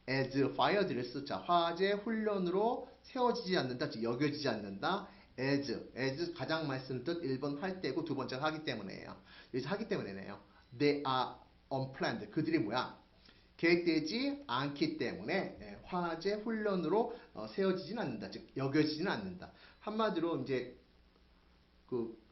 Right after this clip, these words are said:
각 빌딩별로, 이제 건물별로 뭐야? 화재 훈련 횟수가 있잖아요.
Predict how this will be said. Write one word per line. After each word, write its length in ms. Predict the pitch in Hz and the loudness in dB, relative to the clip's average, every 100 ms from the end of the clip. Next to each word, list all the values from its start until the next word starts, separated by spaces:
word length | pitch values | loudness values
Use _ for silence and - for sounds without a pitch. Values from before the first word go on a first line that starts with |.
| _ - | _ -6
각 300 | 160 151 - - - - | -4 -4 -6 -20 -20 -12
빌딩별로, 720 | - 160 160 180 165 107 107 | -4 -2 2 2 2 0 0
이제 160 | 131 107 | -4 -6
건물별로 600 | 120 151 160 143 127 127 98 | -2 2 4 4 2 0 -2
뭐야? 200 | 98 - | -4 -2
화재 260 | 196 190 196 | -2 0 0
훈련 300 | 208 202 190 | -2 -4 -4
횟수가 280 | 285 277 220 | -4 -2 0
있잖아요. 460 | 156 120 131 131 | 0 -2 -2 -4